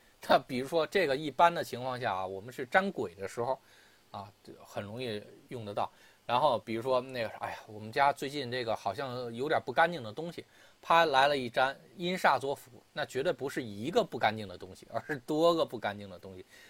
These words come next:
到底是两个还是两个以上，这个咱不好说啊。还有呢，那个叫破碎啊，破碎，破碎左辅是什么意思呢？破碎左辅就碎成好几个，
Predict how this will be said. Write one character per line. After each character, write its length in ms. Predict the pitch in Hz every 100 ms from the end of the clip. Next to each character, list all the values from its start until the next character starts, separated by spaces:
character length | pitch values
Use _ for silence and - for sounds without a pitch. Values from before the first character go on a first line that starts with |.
| -
到 180 | - 202
底 140 | 170 123
是 260 | 175 139 - -
两 360 | 143 139 98 95
个 200 | 135 170
还 160 | 131 151
是 100 | 160
两 180 | 101
个 120 | 101 151
以 120 | 98
上， 240 | - 143 - -
这 140 | 113
个 80 | 98
咱 200 | - 101
不 80 | 107
好 140 | 87
说 240 | - 98 - _ _ _
啊。 180 | - 104 - - - -
还 160 | - 233
有 160 | 233
呢， 160 | 180 180
那 100 | 202
个 120 | 156 -
叫 140 | 190 151
破 360 | - - 302 147
碎 340 | - - 240 - _ -
啊， 180 | 117 98 -
破 220 | - 202
碎， 180 | 233 - _ _ _ -
破 320 | - 320 226
碎 260 | - 320 196
左 300 | - 135 151
辅 260 | - 98
是 220 | 104 - 131
什 160 | 101
么 120 | 101
意 140 | 135 117
思 160 | -
呢？ 100 | 98 92 _ _ _ _ -
破 200 | 311 262
碎 160 | 285
左 200 | 240 208
辅 120 | -
就 160 | 135 175
碎 280 | 160 - 208
成 180 | - 185
好 160 | 160
几 140 | 170 107
个， 180 | 160